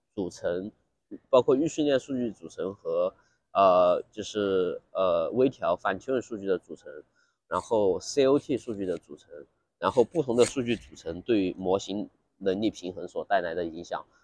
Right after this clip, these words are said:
的一些个精细化调整。对，然后在这个的目标是希望找到什么是最好的数据，使得，呃，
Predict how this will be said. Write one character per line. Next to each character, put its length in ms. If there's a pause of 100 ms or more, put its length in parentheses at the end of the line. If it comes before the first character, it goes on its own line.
(320)
的 200
一 100
些 160
个 460
精 200
细 180
化 200
调 220
整。 160 (640)
对， 220 (260)
然 160
后 580
在 240 (120)
这 100
个 100
的 80
目 160
标 180
是 160
希 220
望 200
找 200
到 420 (640)
什 180
么 140
是 140
最 180
好 240
的 120
数 200
据， 280 (220)
使 220
得， 360 (340)
呃， 440